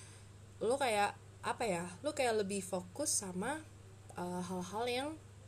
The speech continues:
eh, ini gue udah dapet nih di tangan gue gitu. Misalnya,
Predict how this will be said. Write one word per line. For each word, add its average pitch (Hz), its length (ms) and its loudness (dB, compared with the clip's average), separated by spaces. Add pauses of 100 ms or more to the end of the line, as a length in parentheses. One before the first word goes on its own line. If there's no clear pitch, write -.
(1400)
eh, 190 560 -2 (240)
ini 269 160 0
gue 254 400 2
udah 214 60 4 (100)
dapet - 160 -2
nih 311 240 -4
di 196 160 4
tangan 185 320 2
gue 175 240 6
gitu. 170 240 -2 (160)
Misalnya, 175 480 -4